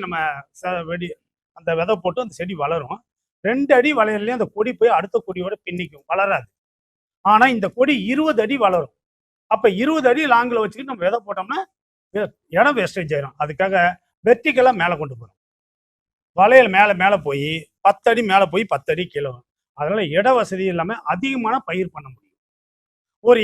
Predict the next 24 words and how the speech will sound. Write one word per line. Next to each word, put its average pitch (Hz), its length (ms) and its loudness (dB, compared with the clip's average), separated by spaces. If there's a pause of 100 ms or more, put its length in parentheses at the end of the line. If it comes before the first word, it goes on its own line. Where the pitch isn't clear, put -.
ஏக்கர்ல. 269 360 4
அதனாலதான் 202 460 -2
நார்மலா 202 380 2
வெளியே 208 200 -2
வச்சு 214 260 -4
பண்ணா 185 180 -2 (140)
ஆறு 190 140 2 (120)
டன்னும் 214 260 -6 (360)
இதுல 208 240 0
வச்சு 196 220 -4
பண்ணையில 190 300 0 (120)
அறுபது 226 380 0
டன் 208 160 -6 (160)
பண்ண 208 240 -4
முடியும்னு 220 300 -6 (340)
ப்ரூவ் 294 200 -4
பண்ணியிருக்கோம். 190 440 -4 (300)
இன்னும் 294 300 2
அதை 262 140 2
விட 277 100 2 (120)
ஜாஸ்தி 254 300 4 (100)
பண்ண 214 120 -6 (100)
முடியுமான்ட்டு 220 480 -4 (560)
முயற்சி 240 260 -2